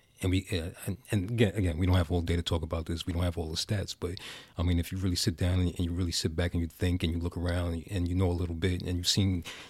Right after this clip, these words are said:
maybe experiences in your own life, your family's life, or whatever the case may be, or just, you know, just a little bit of common sense. You got a little bit of, you know,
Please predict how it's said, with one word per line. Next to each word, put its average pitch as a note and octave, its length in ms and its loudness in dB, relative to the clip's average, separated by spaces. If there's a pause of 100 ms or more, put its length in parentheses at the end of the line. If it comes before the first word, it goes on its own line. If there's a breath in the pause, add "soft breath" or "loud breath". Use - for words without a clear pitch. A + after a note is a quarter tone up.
(220 loud breath)
maybe F2+ 240 4
experiences F2 520 2
in F2 60 2
your E2+ 160 2
own F#2 100 4
life, F2 380 -2
your E2+ 160 -4
family's F2+ 420 4
life, F2 180 0
or - 20 -6
whatever E2 220 -2
the D#2+ 60 -10
case - 260 -2
may E2+ 100 -4
be, A2+ 340 -2
or F#2+ 160 2
just, C#3+ 320 0
you G#3 100 2
know, F#3 120 6
just F#3 220 2
a G3 40 4
little G3 80 6
bit F3 100 2
of E3 40 0
common D3 240 8
sense. - 300 0
You A2+ 60 0
got B2 120 2
a C3+ 80 2
little C3 100 6
bit B2 140 0
of, B2+ 180 0
you B2+ 120 -4
know, B2 180 -2